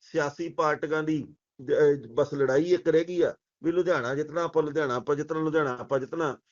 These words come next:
ਬਸ ਆਹ ਕੁਛ ਹੋਈ ਜਾਂਦਾ। ਸੋ ਟੋਟਲ ਕਿੰਨੇ ਉਮੀਦਵਾਰ ਹੋਣਗੇ ਮੈਦਾਨ ਦੇ ਵਿੱਚ, ਇਹ ਕੱਲ੍ਹ ਜਾਂ ਪਰਸੋਂ ਤੱਕ ਪਤਾ ਲੱਗ ਜਾਣਾ। ਜਿਹਨੇ ਆਪਣੇ ਕਾਗਜ਼ ਵਾਪਸ ਲੈਣੇ ਆ, ਉਹ ਕਾਗਜ਼ ਵਾਪਸ ਲੈ ਲੂਗਾ, ਜਿਹਦੇ ਕਾਗਜ਼ਾਂ ਦੇ ਵਿੱਚ ਕੋਈ ਤਰੁੱਟੀ ਆ,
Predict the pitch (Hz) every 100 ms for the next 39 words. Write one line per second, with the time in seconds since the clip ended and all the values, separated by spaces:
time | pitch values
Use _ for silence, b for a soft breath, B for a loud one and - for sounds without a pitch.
0 | _ - 151 - 160 180 180 139 139 120
1 | 110 90 - _ b b - 208 - 190
2 | 190 214 220 196 202 196 185 185 180 175
3 | 160 190 180 185 165 165 160 170 170 170
4 | 160 - _ _ 175 185 175 165 170 180
5 | 170 131 131 139 147 151 160 156 156 160
6 | 165 170 - _ b b 123 135 196 214
7 | 196 175 175 170 165 143 143 151 147 -
8 | 147 135 139 139 98 - _ _ - 170
9 | 175 127 120 131 135 131 147 151 156 156
10 | 160 151 - _ _ - 120 185 202 214
11 | 165 151 160 165 160 160 175 170 170 165
12 | 185 175 127